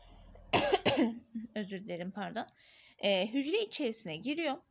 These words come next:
çekirdeğine pardon. Buradaki D N A'ya bir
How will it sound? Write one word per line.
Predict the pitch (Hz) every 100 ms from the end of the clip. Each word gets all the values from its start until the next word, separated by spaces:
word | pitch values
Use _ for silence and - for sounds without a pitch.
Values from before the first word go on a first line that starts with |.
| -
çekirdeğine | 220 247 240 185 170 170 226 -
pardon. | 170 - 254 359 - - _
Buradaki | 370 440 262 - 208 -
D | 247 285 311
N | 302
A'ya | 269 349 359
bir | 392